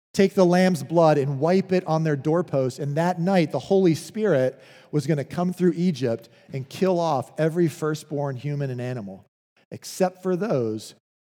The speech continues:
who would wipe the sacrificial lamb's blood on their door. And he would, and those people, he would pass over their house. And they would celebrate that every year until Jesus died on the cross and then rose from the dead. And he became better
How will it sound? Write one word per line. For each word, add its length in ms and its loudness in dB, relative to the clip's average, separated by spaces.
who 60 -2
would 140 2
wipe 340 0
the 80 -8
sacrificial 800 -6
lamb's 360 -6
blood 280 -4
on 100 -8
their 120 -10
door. 400 -18
And 120 -10
he 80 0
would, 200 -2
and 160 -6
those 240 2
people, 380 -4
he 100 -2
would 180 -4
pass 380 -8
over 340 -2
their 140 -12
house. 480 -18
And 60 -8
they 40 -2
would 140 -2
celebrate 460 0
that 140 -2
every 260 -4
year 300 -4
until 240 -4
Jesus 400 -6
died 260 -4
on 60 -10
the 80 -12
cross 580 -10
and 120 -10
then 100 -8
rose 300 -4
from 140 -10
the 100 -10
dead. 420 -6
And 100 -14
he 220 -8
became 580 -8
better 480 -6